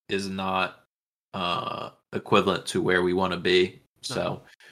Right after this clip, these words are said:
Speaker 1: it's a, it's a conflict of where we wanna be versus what we actually are. And what we actually are is a mid-table team with a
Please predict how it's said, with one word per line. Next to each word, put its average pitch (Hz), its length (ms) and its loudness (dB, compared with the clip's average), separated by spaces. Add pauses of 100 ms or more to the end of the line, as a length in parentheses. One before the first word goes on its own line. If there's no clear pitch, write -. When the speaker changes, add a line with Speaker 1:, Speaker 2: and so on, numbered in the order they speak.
(220)
Speaker 1:
it's - 300 -2
a, - 340 -2 (220)
it's - 240 0
a 95 560 6 (120)
conflict 104 600 4
of 92 200 4
where 95 160 4
we 95 100 2
wanna 107 300 4
be 113 200 4
versus 101 480 2
what 95 140 0
we 98 120 2
actually 92 360 0
are. 92 520 4
And 90 260 -4
what 90 100 -4
we 92 100 0
actually 92 360 -2
are 92 180 0
is 92 180 -2
a 92 300 -4 (800)
mid-table 117 600 6
team 107 640 2 (240)
with 98 300 -2
a 90 400 -2